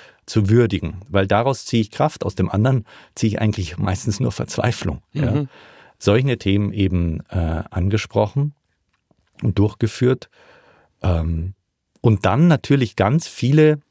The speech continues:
Speaker 1: äh, andere Sachen, die wir, sagen wir, in meiner Rolle, also die nennt sich bei der Allianz Group Mindfulness Lead, ja,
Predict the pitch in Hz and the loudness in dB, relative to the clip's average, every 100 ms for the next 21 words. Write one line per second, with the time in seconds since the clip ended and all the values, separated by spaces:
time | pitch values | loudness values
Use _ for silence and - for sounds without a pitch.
0 | - _ _ _ _ _ - 113 113 110 | -20 _ _ _ _ _ -2 2 2 0
1 | - 123 170 156 107 92 98 90 90 92 | 0 2 2 2 2 0 0 -2 0 2
2 | 95 92 _ _ _ _ _ - 87 92 | 0 -2 _ _ _ _ _ -4 -2 0
3 | 92 95 90 90 82 82 113 123 - 92 | 0 -2 0 0 0 0 2 2 0 -2
4 | 92 87 90 101 98 95 90 85 90 90 | -2 0 0 0 -2 -2 0 -2 0 -2
5 | 92 - - 113 104 98 87 92 98 90 | -4 -8 -2 0 0 -2 -2 -2 -2 -2
6 | 82 95 123 156 - 90 107 | 0 0 0 -2 -2 0 0